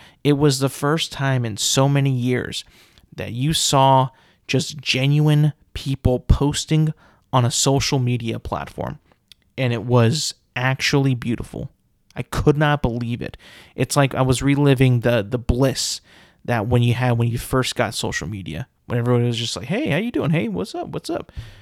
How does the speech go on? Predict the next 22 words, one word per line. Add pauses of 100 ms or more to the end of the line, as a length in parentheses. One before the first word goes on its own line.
(440)
Like,
you
hear
too? (140)
People
were
like, (100)
"Hey,
yo,
what's
up?"
Like,
you
made
it.
People
were
saying,
like,
"You
made
it."